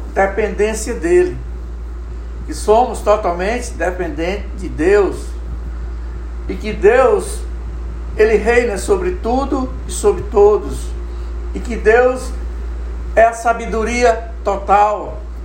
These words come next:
A sabedoria está em Deus. E dentro da sabedoria de Deus,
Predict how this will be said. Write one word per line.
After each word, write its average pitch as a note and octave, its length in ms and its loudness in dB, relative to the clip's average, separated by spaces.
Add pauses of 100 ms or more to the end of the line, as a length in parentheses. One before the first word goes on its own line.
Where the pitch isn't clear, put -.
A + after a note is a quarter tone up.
(500)
A D#3+ 80 -2
sabedoria G#3+ 840 0
está G#3 640 2 (280)
em F#3+ 120 -6
Deus. E3 760 2 (840)
E A#3 260 -4
dentro B3 480 0
da A3+ 120 4
sabedoria G#3 560 -2
de F#3+ 120 -8
Deus, G3+ 500 4